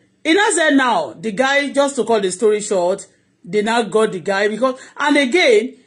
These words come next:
there was another guy because he now do the pickup privately. You understand me? He now do the pickup privately. And then he, he pick somebody also going to the, uh, Dubai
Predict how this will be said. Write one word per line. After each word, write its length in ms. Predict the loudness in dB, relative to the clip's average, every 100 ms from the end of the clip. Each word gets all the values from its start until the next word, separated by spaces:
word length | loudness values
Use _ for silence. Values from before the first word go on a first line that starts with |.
| _
there 140 | -2 2
was 160 | 4
another 440 | 4 4 2 2 2
guy 160 | 0
because 340 | 0 0 -2 0
he 60 |
now 220 | 0 0
do 260 | 0 -2 -2
the 160 | -2 -6
pickup 720 | -10 _ -10 -6 -2 -2 -2
privately. 760 | -2 2 2 2 -6 -8 -8 _ _ _ _ _ _ _ _ _ _ _ _ _ -10
You 140 | -2
understand 400 | 0 0 0 0
me? 160 | -2 -8 _ -4
He 60 |
now 160 | 0 0
do 120 | 0
the 100 | -2
pickup 380 | -6 -4 -4 -2
privately. 680 | -4 0 -2 -2 -10 -10 -12 _ _ _ -20 _ -4
And 200 | -2 0
then 360 | 0 0 -6 _ _ -8
he, 140 | -4
he 300 | -4 -2 -2
pick 200 | 4 4
somebody 480 | 4 2 4 4 4
also 320 | 2 4 2 2
going 360 | 2 4 4 2
to 160 | -2 -6
the, 360 | -8 -10 -14 _ _ _ -20 -16 -8
uh, 260 | -4 -4 -4
Dubai 600 | -8 -2 0 2 -2